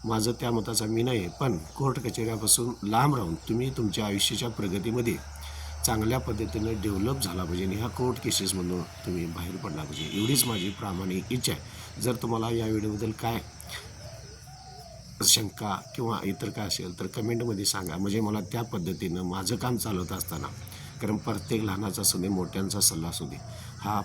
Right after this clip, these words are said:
फार महत्त्वाचा असतो. माझ्या व्हिडिओला सबस्क्राईब करा, लाईक करा, शेअर करा आणि काही गोष्टींनी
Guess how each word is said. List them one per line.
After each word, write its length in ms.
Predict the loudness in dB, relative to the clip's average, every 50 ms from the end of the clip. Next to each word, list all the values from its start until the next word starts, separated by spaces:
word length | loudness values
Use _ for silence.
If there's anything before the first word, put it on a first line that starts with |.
| -2 -4
फार 180 | -4 -4 -2 -2
महत्त्वाचा 480 | -2 -2 -2 -2 -4 -6 -4 -6 -6
असतो. 1000 | -6 -8 -8 -8 -10 -12 -12 -12 -12 -14 -14 -14 -14 -14 -14 -14 -14 -8 -2 0
माझ्या 260 | 0 2 2 2 2
व्हिडिओला 680 | 2 0 -2 -2 -2 0 0 2 2 2 2 0 -2 -2 -4 -8 -12 -14 -16 -14 -12 -10 -10 -10 -10 -10 -12 -14 -16 -16 -2 0
सबस्क्राईब 460 | 0 2 4 2 2 2 2 0 0
करा, 280 | 0 -4 -8 -10 -10 -10 -10 -6 -4
लाईक 220 | -4 -2 -2 -2 -4 -6 -8
करा, 180 | -8 -8 -8 -8 -2 2
शेअर 340 | 4 4 4 2 0 -2 -4
करा 300 | -8 -12 -14 -14 -16 -16 -14 -8
आणि 220 | -4 0 0 0 0 -2 -4 -10 -8
काही 320 | -6 -4 0 0 0 -2 -2 -6 -14 -14 -14 -14 -14 -12 -6
गोष्टींनी 480 | -4 -4 -4 -2 -4 -4 -4 -4 -8 -10